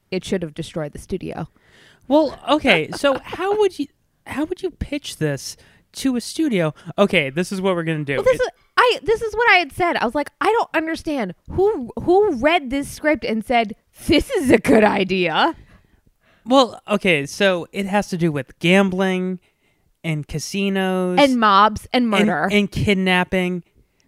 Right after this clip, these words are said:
Speaker 2: but it's all done by dogs. It's all done by dogs.
Speaker 1: But that makes it cute and funny and heartwarming.
Speaker 2: But they're not even, like, like, cutely drawn dogs.
Speaker 1: Okay,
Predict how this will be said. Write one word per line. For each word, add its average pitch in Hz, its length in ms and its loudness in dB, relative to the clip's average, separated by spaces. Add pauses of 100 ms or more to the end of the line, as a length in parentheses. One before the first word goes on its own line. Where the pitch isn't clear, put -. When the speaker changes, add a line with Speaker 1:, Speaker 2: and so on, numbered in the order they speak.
(160)
Speaker 2:
but 233 140 2
it's 220 220 -2
all 247 200 6
done 214 300 2
by 165 300 -2 (240)
dogs. - 760 2 (380)
It's - 160 -8 (100)
all 254 180 4
done 180 220 4
by 143 160 0
dogs. 127 560 -4
Speaker 1:
But 320 100 -4 (120)
that 370 180 -6
makes 269 280 -10
it 214 100 -10 (120)
cute - 400 -2 (220)
and 202 180 -6 (160)
funny 175 380 -4 (220)
and 190 100 -2
heartwarming. 190 520 -2
Speaker 2:
But 226 120 6
they're 233 140 6
not 233 200 4
even, 240 220 2
like, 208 180 0 (1300)
like, 180 240 -6
cutely 202 480 -2
drawn 151 560 0
dogs. 127 440 -4
Speaker 1:
Okay, 302 280 0